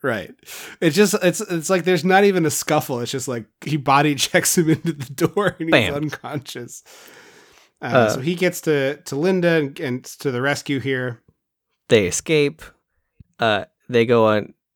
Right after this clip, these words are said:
Speaker 2: they find a little underpass. They, then we have the beauty nurses the beast scene where she gives, she field dresses his wounds.
Speaker 1: He gives her, like, "That's a great field dressing," and it's, like,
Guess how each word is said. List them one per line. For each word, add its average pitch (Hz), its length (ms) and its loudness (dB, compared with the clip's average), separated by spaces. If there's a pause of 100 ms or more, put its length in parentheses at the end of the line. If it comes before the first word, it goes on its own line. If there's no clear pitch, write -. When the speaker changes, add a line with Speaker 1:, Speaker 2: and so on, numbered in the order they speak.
(160)
Speaker 2:
they 113 140 4
find 117 300 2
a 107 40 0
little 104 220 2
underpass. 123 960 2
They, 95 460 0 (680)
then 117 100 -4
we 120 100 2
have 117 240 2
the 113 140 4
beauty 123 380 2
nurses 117 380 2
the 110 80 2
beast 113 340 0
scene 107 500 0 (200)
where 113 100 -4
she 104 260 -2
gives, 120 340 -2
she 117 140 -2
field 113 300 2
dresses 110 320 0
his 110 140 -6
wounds. 104 600 0 (920)
Speaker 1:
He 202 160 -4
gives 170 220 2
her, 165 220 4
like, 120 300 -10
"That's 139 140 -6
a - 80 -4
great 143 400 0
field 147 380 2
dressing," 110 500 -4
and 127 160 -4
it's, 131 220 -2
like, 135 180 0